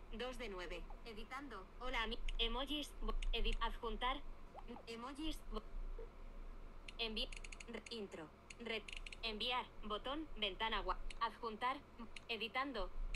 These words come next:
enviar, botón, ven-, expandir texto predic-, T, mio, uno de, mostrar las funciones, mio, uno, mio.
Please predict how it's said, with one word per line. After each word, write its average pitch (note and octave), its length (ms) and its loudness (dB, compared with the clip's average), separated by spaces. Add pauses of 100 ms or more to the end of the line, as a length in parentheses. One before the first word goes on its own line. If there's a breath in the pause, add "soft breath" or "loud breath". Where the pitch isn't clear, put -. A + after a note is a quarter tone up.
(140)
enviar, A3+ 440 6 (180)
botón, B3+ 420 0 (120)
ven-, G#3 160 0 (140)
expandir A3+ 540 0
texto C4+ 400 -4
predic-, G#3+ 260 2 (460)
T, A3+ 220 2 (420)
mio, A3 320 0 (180)
uno C#4+ 200 0
de, B3 140 -2 (160)
mostrar B3 440 0
las C4+ 180 -2
funciones, C4 500 -4 (140)
mio, A3 320 -2 (180)
uno, C#4+ 180 4 (360)
mio. A3+ 280 0